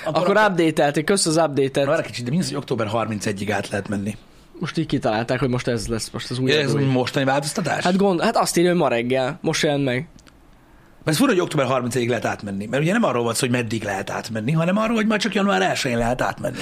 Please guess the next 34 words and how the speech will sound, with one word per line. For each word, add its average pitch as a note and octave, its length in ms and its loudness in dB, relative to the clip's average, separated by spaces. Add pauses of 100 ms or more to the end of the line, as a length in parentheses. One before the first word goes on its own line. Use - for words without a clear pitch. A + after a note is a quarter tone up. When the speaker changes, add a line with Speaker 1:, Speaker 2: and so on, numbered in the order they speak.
Speaker 2:
Nem C#3+ 120 2
a - 20 4
határidőről A#2+ 640 0
volt A#2 180 0
szó. B2 280 -4 (640)
Speaker 1:
Ja, G3+ 240 6
igen, F3+ 300 4
igen, E3 280 4
igen. C#3+ 240 2
Nem G3 260 2
tudom, D3 280 0
hogy C#3+ 100 2
mi C#3+ 100 0
van C#3 120 2
akkor. C#3+ 500 -2
A F#3 60 -6
közlöny F#3 360 2
leírja. C3+ 640 2 (440)
Speaker 2:
Oké. F3 300 0 (440)
Speaker 1:
Oké, F#3+ 360 2
rendben F#3 340 4
Speaker 2:
Ezért D#3 160 2
Speaker 1:
van. G#3 80 2
Speaker 2:
mondtam, G3 240 0
hogy F3+ 100 2
írjátok D#3 360 0
le D#3 80 0
ti, E3+ 120 -2
mert, D3 380 -2
eh, C3+ 160 0
nem D3 160 0
tudom, C3 240 -2
csak C3 160 -4
olvastam. G#2+ 460 -4